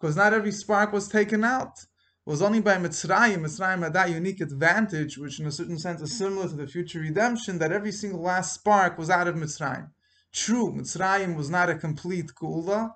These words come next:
was not a complete redemption, 'cause there were many sparks still scattered in the world at large. Chassidus explains, "The Gaon Eirav Rav Olitam," there was two hundred and two out of two hundred and eighty-six, eighty-eight sparks that were refined. There were still eighty-six,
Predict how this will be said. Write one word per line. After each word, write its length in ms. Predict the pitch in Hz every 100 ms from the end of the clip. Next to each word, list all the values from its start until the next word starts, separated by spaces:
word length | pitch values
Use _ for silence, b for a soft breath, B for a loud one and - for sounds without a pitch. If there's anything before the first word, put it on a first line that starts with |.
| b b b b
was 140 | 147
not 160 | 170 175
a 60 |
complete 340 | 175 156 160 165
redemption, 580 | 151 139 160 175 - 180
'cause 200 | 156 147
there 80 |
were 80 | 151
many 240 | 156 175 165
sparks 540 | - 175 175 170 -
still 180 | - 165
scattered 440 | - 170 160 160
in 100 | 156
the 40 | 156
world 180 | 160 165
at 120 | 165
large. 440 | 170 214 127 - - _ b b b b b
Chassidus 380 | - 226 226 196
explains, 540 | 175 - 185 175 147
"The 40 | 151
Gaon 380 | 160 160 156
Eirav 340 | - 160 147 147
Rav 220 | 202 214
Olitam," 640 | 208 202 180 175 165 151
there 100 | 139
was 100 | 135
two 160 | - 170
hundred 340 | 165 151 156
and 160 | 156 143
two 200 | - 185
out 120 | 160
of 120 | 147
two 100 | 135
hundred 300 | 165 151 156
and 160 | 151 151
eighty-six, 1160 | 151 147 147 - _ _ _ _ - 170 165
eighty-eight 680 | - 143 165 156 160 160 151
sparks 420 | 151 - 156 147 -
that 100 | 147
were 100 | 147
refined. 480 | 151 151 214 208 170
There 60 |
were 80 | 147
still 200 | 143 160
eighty-six, 460 | 156 151 147 -